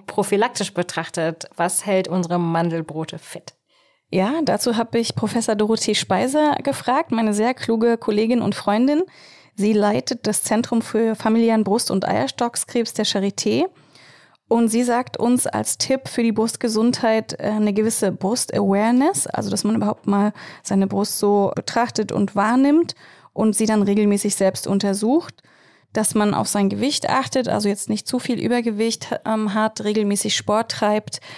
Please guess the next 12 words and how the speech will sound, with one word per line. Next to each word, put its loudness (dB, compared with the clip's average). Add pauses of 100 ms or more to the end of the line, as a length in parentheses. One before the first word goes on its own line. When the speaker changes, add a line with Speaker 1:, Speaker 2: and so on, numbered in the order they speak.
(300)
Speaker 2:
nicht 0
aktiv -2
oder 0
passiv -2
raucht 0 (520)
und 4
dann 2
eben 0
auch 0
seine 2
familiäre 2
Belastung 0